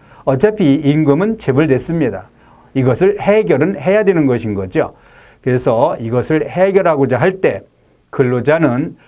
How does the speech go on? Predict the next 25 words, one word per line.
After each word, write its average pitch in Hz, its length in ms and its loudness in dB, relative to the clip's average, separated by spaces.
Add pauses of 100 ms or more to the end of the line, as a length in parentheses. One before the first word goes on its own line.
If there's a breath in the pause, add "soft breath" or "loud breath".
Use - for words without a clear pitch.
소멸시효라고 190 1000 0
해서 110 400 -2 (280 soft breath)
임금 156 440 2
청구권을 131 680 0
행사할 180 420 0
수 170 120 -8
있는 160 220 0
기간은 160 560 -2 (400 soft breath)
삼 214 360 -2
년이 202 300 2
되는 123 220 0
것이고요. 123 680 0 (640)
근로자, 127 680 0 (340)
반대로 143 360 2
사용자는, 160 720 0 (420 loud breath)
어, 107 220 -4
처벌을 208 520 0
받을 175 360 -2
수 170 140 -4
있는 143 180 2
시효가 135 420 -2
오 143 280 0
년이 190 280 0
됩니다. 123 480 -2
공소시효. 123 680 -2